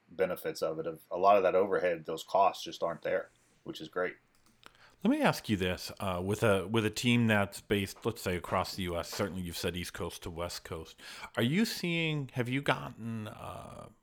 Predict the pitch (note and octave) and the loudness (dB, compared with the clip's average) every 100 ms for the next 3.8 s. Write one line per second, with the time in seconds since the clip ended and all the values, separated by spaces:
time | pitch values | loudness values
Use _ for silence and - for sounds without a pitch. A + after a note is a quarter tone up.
0 | _ - A#2 A#2 - G#2+ G#2+ G#2 G#2+ F2+ | _ -4 -2 -2 -2 0 2 0 -4 -6
1 | - G#2 G2 F#2 F#2 - G2+ F#2+ F#2+ F#2+ | -4 -2 0 -2 -8 -4 -4 -4 -4 -4
2 | F#2+ F#2 G2+ G2 F#2 F#2+ F#2 F2+ F#2+ F#2 | -6 -4 -2 -2 -4 -4 -6 -4 -4 -2
3 | F#2 F#2 F#2+ C#2+ F#2 F#2 F2+ | -4 -4 -6 -8 -8 -6 -8